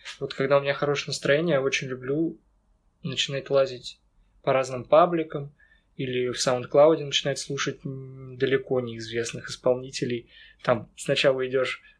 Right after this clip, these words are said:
находишь какого-то своего приятного, любимого исполнителя, начинаешь рекомендации, рекомендации, рекомендации, рекомендации, доходишь до такого андеграунда, где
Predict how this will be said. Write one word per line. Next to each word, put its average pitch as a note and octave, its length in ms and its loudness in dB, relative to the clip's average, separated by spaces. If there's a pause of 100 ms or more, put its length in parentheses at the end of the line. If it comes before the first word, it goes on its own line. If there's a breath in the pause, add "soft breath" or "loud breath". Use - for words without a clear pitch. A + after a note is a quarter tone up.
(100)
находишь C#3 320 2
какого-то C3+ 320 0
своего C3 640 0 (540)
приятного, C3+ 520 -2
любимого C3 420 -6
исполнителя, F3 720 0
начинаешь D3 600 0
рекомендации, C#3+ 720 4
рекомендации, C#3+ 760 4
рекомендации, C#3 680 0
рекомендации, D3+ 640 2
доходишь C#3 460 0
до C#3 120 -12
такого F#3 400 6
андеграунда, C#3+ 560 6
где C3+ 320 2